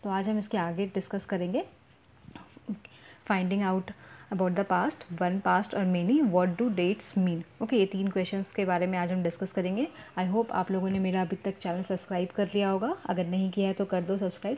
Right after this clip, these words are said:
ताकि आपको जब भी मैं कोई न्यू, new video upload करूँ तो आपको पता चल जाए,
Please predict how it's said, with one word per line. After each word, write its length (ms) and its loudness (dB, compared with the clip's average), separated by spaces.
ताकि 340 -2
आपको 240 -4
जब 160 -2
भी 80 0
मैं 140 0
कोई 140 2
न्यू, 420 2
new 180 4
video 320 2
upload 320 0
करूँ 240 0
तो 40 -4
आपको 260 -6
पता 220 -4
चल 200 -2
जाए, 220 -2